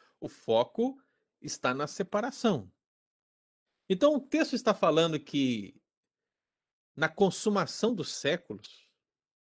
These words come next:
sairão os anjos e separarão os maus dentre os justos.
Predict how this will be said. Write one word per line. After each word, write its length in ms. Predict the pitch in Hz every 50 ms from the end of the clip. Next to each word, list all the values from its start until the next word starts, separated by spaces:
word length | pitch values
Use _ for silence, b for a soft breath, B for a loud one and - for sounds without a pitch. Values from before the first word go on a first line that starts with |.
| _ _ _ _ _ _ _ _
sairão 520 | _ - - - 175 180 185 165 170 208 233
os 200 | 240 165 120 117
anjos 600 | 120 117 135 143 156 208 208 - - - - _ _ _ _ _ _ _ _ _
e 60 | 175
separarão 920 | - - - - - 285 294 285 _ - 240 226 220 208 160 143 160 180 196
os 160 | 185 151 131
maus 440 | 127 127 139 156 180 190 180 139 131
dentre 400 | 127 147 170 175 175 - - 190
os 140 | 196 190 139
justos. 1000 | - 190 214 226 196 - - _ 190 170 - - - - - - - - _